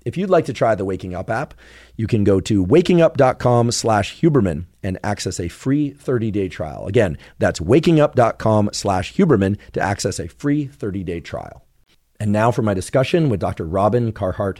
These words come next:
Harris. Doctor Carhart Harris, welcome. I've been wanting to talk to you for a long time. I certainly have known who you are for quite a while because I place you in this very small but very special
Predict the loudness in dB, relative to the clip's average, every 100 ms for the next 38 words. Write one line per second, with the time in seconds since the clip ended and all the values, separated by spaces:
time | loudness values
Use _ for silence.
0 | -10 -12 -12 -16 -20 -20 _ _ _ -8
1 | -6 -4 -4 -4 -6 -4 -2 0 0 -2
2 | -6 _ _ _ _ _ -6 -6 -6 -12
3 | -12 -8 -6 -4 -4 -6 -10 _ _ _
4 | _ _ -14 -14 -10 -4 -2 -2 -2 -2
5 | -2 -4 -4 -2 -2 -2 -4 -4 -4 -8
6 | _ _ _ _ -14 -6 -4 -2 -2 -2
7 | -4 -10 _ _ _ _ _ -8 -2 0
8 | 0 0 -2 -2 -2 -2 -6 -12 _ _
9 | _ -18 -8 -6 -4 -6 -6 -8 -8 -6
10 | -6 -6 -14 _ _ _ -14 -12 -6 -6
11 | -4 -4 -2 -2 -2 -4 -6 -10 -16 _
12 | _ _ -8 -2 0 0 -2 -6 -6 -2
13 | -2 -2 -4 -6 -12 _ -20 -16 -10 -8
14 | -6 -8 -10 -16 _ -8 -6 -4 -4 -4